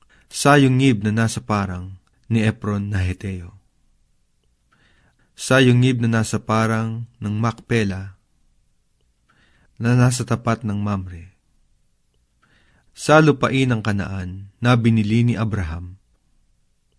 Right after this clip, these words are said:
na kalakip ng parang kay Efron na Heteo,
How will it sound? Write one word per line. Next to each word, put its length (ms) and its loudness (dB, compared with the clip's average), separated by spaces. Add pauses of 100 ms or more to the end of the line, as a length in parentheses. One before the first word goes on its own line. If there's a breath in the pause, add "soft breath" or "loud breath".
(640)
na 240 2
kalakip 480 0
ng 160 -2
parang 480 -2
kay 240 -6
Efron 640 -6 (160)
na 160 -2
Heteo, 560 -6